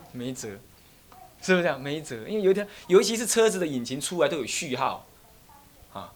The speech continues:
share number 的序号，啊，那个，呃，那个，那种序号的话是出，没有，没有一样东西是跟你一样的，懂吗？序号。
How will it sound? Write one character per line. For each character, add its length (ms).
share 320
number 400
的 80
序 260
号， 260
啊， 220
那 120
个， 220
呃， 120
那 140
个， 120
那 140
种 200
序 200
号 140
的 60
话 120
是 120
出， 340
没 300
有， 160
没 120
有 120
一 120
样 180
东 160
西 100
是 120
跟 160
你 60
一 160
样 280
的， 60
懂 100
吗？ 260
序 240
号。 140